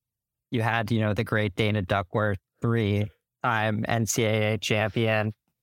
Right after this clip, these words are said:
and now, uh, you're stuck with me, I guess, if you're a listener. Um, but I, I thought that maybe I would be a good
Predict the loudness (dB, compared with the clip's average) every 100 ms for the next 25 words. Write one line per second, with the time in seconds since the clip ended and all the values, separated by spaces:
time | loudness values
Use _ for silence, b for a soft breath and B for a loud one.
0 | _ -2 0 0 0 0 0 2 0 0
1 | 0 0 0 -2 -6 _ _ -4 -2 -2
2 | -2 -2 -2 0 2 2 -2 -4 -4 0
3 | 0 0 -2 0 0 0 -2 -2 0 0
4 | 0 -4 -4 -2 0 -2 -4 -2 0 -2
5 | -2 -2 -4 -2 -4 -2 0 0 0 0
6 | 0 0 0 0 -2